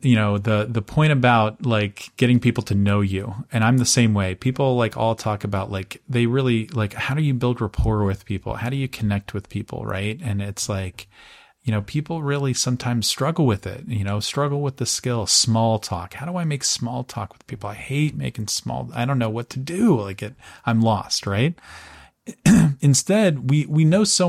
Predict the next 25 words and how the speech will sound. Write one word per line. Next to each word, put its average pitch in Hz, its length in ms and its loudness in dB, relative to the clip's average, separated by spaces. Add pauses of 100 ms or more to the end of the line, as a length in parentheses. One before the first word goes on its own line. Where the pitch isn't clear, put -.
(140)
we, 151 220 -4
we 143 140 2
don't 175 280 4
know 131 260 6
a 113 40 4
lot 110 280 0
about 104 240 0
other 139 240 2
people, 95 380 -4
but 117 160 -4
we 135 100 4
know 139 160 2
a - 20 2
lot 131 260 2
about 107 200 0
ourselves, 104 600 -6
right? 110 240 -2
Like 117 240 -4
you 113 40 -2
said, 107 220 0
being 107 200 -2
self-aware 104 840 -4 (380)
earlier. 120 500 0 (400)
And, 120 480 2 (440)
like, 123 280 -2